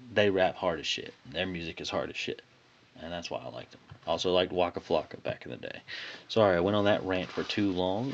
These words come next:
Uh, thank you for the question, though, Drew. That was a good question. Obviously, I took ten minutes to talk about it. Uh, Timothy actually sent in a question. He said, "What will happen when sports come back?"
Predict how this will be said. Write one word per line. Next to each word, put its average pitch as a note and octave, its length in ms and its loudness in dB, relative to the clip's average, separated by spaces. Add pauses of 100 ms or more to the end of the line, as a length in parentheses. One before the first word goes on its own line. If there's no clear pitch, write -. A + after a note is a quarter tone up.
Uh, F#2+ 340 2
thank A#2+ 260 0
you A2+ 60 0
for - 100 -4
the G#2 80 -2
question, G2 380 0
though, F#2 140 2
Drew. F#2+ 440 2
That F#2+ 180 2
was F#2+ 120 0
a F#2+ 40 2
good F2+ 180 0
question. C#2+ 520 -2
Obviously, E2+ 680 -2
I - 80 -10
took - 300 -6
ten F2 200 0
minutes E2+ 260 -2
to - 80 -10
talk F2 220 -2
about - 220 -10
it. - 100 -14 (1120)
Uh, G#2+ 480 6
Timothy C3+ 500 6 (180)
actually F#2 400 2
sent F#2 220 4
in F2 100 4
a F2 60 0
question. A#2 520 2 (340)
He A2+ 140 2
said, G2+ 280 4
"What C3+ 160 6
will D#3+ 180 6
happen B2+ 500 6
when F#2 160 0
sports - 480 0
come F#2 220 -2
back?" D#2 360 -2